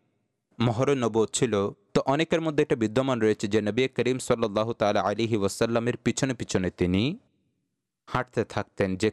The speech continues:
কোনোভাবে আমি হুজুর আলাইহিস সালামের মোহর নবুয়তকে দেখব। তো হুজুর আলাইহিস সালাম এটাও জেনে গেলেন এবং নিজ নবুয়তের মোহর মুবারকের উপর থেকে চাদর সরিয়ে দিলেন।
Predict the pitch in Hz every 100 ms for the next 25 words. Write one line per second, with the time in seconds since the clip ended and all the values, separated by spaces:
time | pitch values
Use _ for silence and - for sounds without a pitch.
0 | - 127 151 120 104 104 104 - _ _
1 | _ _ _ 117 113 104 101 113 107 110
2 | 110 - 110 107 104 98 110 107 98 101
3 | 98 - 120 120 - _ _ _ _ -
4 | 101 101 - 95 92 - 143 123 113 147
5 | 139 139 143 - 139 147 110 - 139 113
6 | 107 101 104 104 107 104 123 135 123 104
7 | 107 107 104 98 107 - 117 101 101 104
8 | 135 127 113 117 113 - 107 95 95 -
9 | 104 - 143 - 113 104 101 - 104 95
10 | 92 90 85 85 80